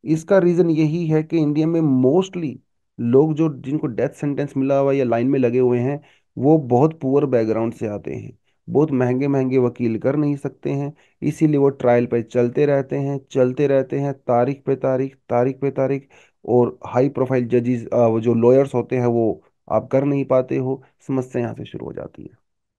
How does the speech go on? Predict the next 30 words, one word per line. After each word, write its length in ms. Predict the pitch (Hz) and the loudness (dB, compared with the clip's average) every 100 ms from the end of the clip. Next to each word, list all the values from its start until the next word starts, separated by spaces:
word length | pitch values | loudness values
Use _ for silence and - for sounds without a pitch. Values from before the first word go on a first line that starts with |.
| _ _ _ _ _ _ _ _ _ - | _ _ _ _ _ _ _ _ _ -4
तो 80 | 143 | 2
मनोज 600 | 131 135 147 196 196 - | 4 6 8 8 6 -4
केस 480 | - _ 151 151 | -20 _ -2 -2
के 140 | - 147 | 0 0
बावजूद 540 | 120 123 120 123 127 | 4 4 4 -2 -4
भी 320 | 117 123 - - _ _ _ _ - | -4 -6 -6 -12 _ _ _ _ -16
उतना 300 | 110 135 127 | -12 -6 -4
कुछ 200 | 120 - | -6 -10
खास 260 | - 113 113 | -6 -6 -4
यहाँ 120 | 107 | -8
पे 80 | 110 | -6
हो 160 | 98 | -4
नहीं 160 | 120 127 | -2 -2
पाया, 280 | 123 123 117 | 0 -2 -2
unfortunately, 720 | 104 120 113 110 107 - 127 | -8 -6 -6 -6 -8 -8 -8
but 140 | - | -8
होना 220 | 107 95 | -8 -8
चाहिए। 360 | 92 55 52 57 _ _ _ | -10 -12 -16 -18 _ _ _
तो 60 | - | 0
ये 220 | 147 147 | 0 0
जो 200 | - 104 | -6 -6
है 60 | 110 | -6
इस 120 | 110 | -4
आर्टिकल 300 | 98 85 73 | -6 -6 -8
के 60 | |
अंदर 160 | 104 131 | -6 -8
कहा 200 | - - | -10 -12
गया 220 | - - | -10 -14
है। 100 | - _ _ _ - | -16 _ _ _ 2
बस 400 | 190 - _ | 2 2 _